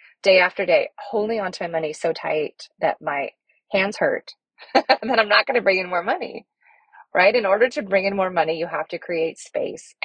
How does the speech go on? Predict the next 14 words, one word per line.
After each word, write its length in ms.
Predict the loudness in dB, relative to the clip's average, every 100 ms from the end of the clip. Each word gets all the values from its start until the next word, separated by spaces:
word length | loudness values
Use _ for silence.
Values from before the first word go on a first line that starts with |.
| -2
energetically, 1080 | 2 4 4 4 4 4 -2 -4 -4 -6 -8 _ -20 -12
emotionally, 1000 | -10 0 2 2 0 -2 -2 -2 -8 -10 -8
all 140 | -6
the 100 | -6
things. 340 | -6 -8 -12 -8
You've 120 | -4
gotta 260 | 2 2 2
create 260 | 2 0 2
that 180 | -2
space 320 | -2 -4 -4 -4
for 120 | -10
money 320 | -10 -10 -10
to 80 | -12
come 320 | -8 -6 -6